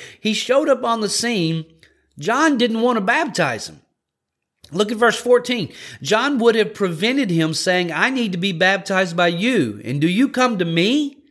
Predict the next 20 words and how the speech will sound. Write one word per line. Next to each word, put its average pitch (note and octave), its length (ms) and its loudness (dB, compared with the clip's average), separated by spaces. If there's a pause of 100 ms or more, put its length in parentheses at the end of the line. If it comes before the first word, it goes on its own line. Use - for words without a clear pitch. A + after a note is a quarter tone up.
(300)
He E4 120 2
didn't E4+ 200 2
want A3 140 4
to E3+ 60 0
baptize D3 580 2
Jesus. G#3+ 380 -4
He, C#4+ 140 4
wh-, D4 160 -2 (320)
why G3+ 400 -2
was F4+ 200 -2
he C#4 100 2
so A#3+ 240 2
reluctant G3 720 0
to E3 80 0
baptize E3 640 0
Jesus? C3 400 -4
Well, F3 180 0
well, F3+ 140 2
think D#4 300 0
about D#3 580 2